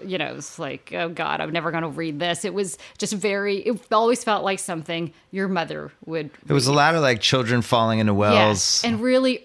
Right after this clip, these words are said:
Speaker 2: Yeah.
Speaker 1: earnest, and, you know, I hate earnest. Earnest is one of my least
Speaker 2: But then,
Speaker 1: favorite
Speaker 2: like, the
Speaker 1: things.
Speaker 2: fifty best looking celebrities, that would be an
Speaker 1: Right.
Speaker 2: issue. They would
Speaker 1: Yes.
Speaker 2: kinda straddle both worlds.
Speaker 1: They would, they tried, right?
Speaker 2: There's a lot
Speaker 1: They
Speaker 2: of Americana.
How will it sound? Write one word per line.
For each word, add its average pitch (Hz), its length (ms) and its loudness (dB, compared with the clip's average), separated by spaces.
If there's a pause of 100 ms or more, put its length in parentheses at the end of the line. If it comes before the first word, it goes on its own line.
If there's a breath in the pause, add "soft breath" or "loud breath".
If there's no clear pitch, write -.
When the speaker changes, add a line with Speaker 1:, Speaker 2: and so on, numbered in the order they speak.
(120)
Speaker 2:
Yeah. 185 200 4
Speaker 1:
earnest, 220 580 0
and, 170 300 -2
you 208 140 -2
know, 180 120 0
I 185 80 -2
hate 185 420 -4
earnest. 160 480 -12
Earnest 208 320 -2
is 202 140 -4
one 190 140 -4
of 170 80 -6
my 165 120 -4
least 160 260 -6
Speaker 2:
But 131 80 2
then, 160 60 2
Speaker 1:
favorite 131 140 2
Speaker 2:
like, 127 120 2
the - 60 -4
Speaker 1:
things. 107 120 0
Speaker 2:
fifty 123 260 0
best 107 300 2
looking 101 240 0
celebrities, 107 640 2
that 104 120 4
would 104 100 4
be 107 60 4
an 107 80 2
Speaker 1:
Right. 104 80 4
Speaker 2:
issue. 101 400 2
They 135 200 4
would 135 100 2
Speaker 1:
Yes. - 40 -8
Speaker 2:
kinda 165 220 2
straddle 127 440 4
both 110 280 2
worlds. 113 420 2
Speaker 1:
They 240 160 6
would, 226 180 0
they 240 120 2
tried, - 480 -6
right? 180 140 0
Speaker 2:
There's 190 80 4
a - 20 6
lot 139 120 6
Speaker 1:
They 139 40 4
Speaker 2:
of 135 60 0
Americana. 113 640 2